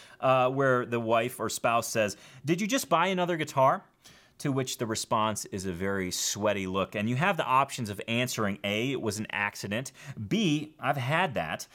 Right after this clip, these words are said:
C, "I got a deal on it," or D, you simply ignore it and say, "You look very pretty today." Um, I,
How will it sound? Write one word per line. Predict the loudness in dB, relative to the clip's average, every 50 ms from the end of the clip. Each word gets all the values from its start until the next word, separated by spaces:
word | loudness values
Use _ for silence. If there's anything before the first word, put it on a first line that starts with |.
| -20 -18 -12
C, | -8 -6 -2 0 2 2 2 2 0 -2 -4
"I | -2 -2 0
got | 0 0 -2
a | -2
deal | -2 0 2 4 4 4
on | 4 4 4 2
it," | -2 -4
or | -4 -4 -4
D, | -4 -4 -2 0 0 0 0 0 -4 -6 -10 _ _ -8
you | -6 -4
simply | -4 -4 -4 -4 -4 -2 -2 -2
ignore | 0 0 0 2 2 2 0
it | -2
and | -6 -6
say, | -4 -2 -2 -2 -2 -2 -6 -10 -16 -20 -20 _ -6
"You | -2 0 2
look | 0 0 -2
very | -4 -2 0 0 0 0 -2 -4
pretty | -8 -10 -8 -6 -6 -6 -6 -10
today." | -10 -12 -10 -6 -6 -4 -4 -6 -8 -12 -18 -20 -20 -20 -20 -6 0
Um, | 2 2 2 2 0 -2 -6 -6 _ -2
I, | 0 0 0 -2 -4